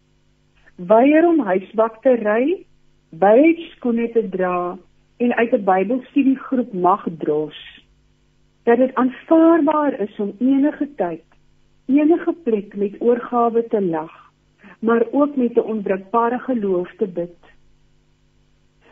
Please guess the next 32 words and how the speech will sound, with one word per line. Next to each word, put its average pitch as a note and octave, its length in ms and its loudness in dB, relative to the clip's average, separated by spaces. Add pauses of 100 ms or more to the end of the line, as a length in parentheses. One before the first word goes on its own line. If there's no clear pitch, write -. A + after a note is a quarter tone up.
Dat A#3+ 180 -2
'n B3+ 140 2
mens B3+ 200 0
jou C4+ 140 4
hartseer G#3 640 -2 (120)
stadig C#4+ 520 2
maar D4+ 200 -2
seker B3 480 -2 (480)
met C4 140 2
die - 140 2
uitbundigste A#3+ 760 0
bondklere A#3+ 760 2
kan A3 300 -4
weghekel, F3 800 -6 (640)
in C4 240 0
so D#4+ 160 4
'n E4 100 2
mate B3+ 400 2
dat A3+ 220 -4
jou A3 140 -2
kinders C#4 500 0
en G#3+ 200 -6
kleinkinders A#3 880 -2
steeds D4 340 -2
na G3+ 300 0
jare G3 680 0 (460)
onder C4 280 2
dieselfde C4+ 640 2
lappieskomberse G#3 1040 -4
teen G3 240 -2
ander A#3+ 340 0
soorte A3+ 520 -2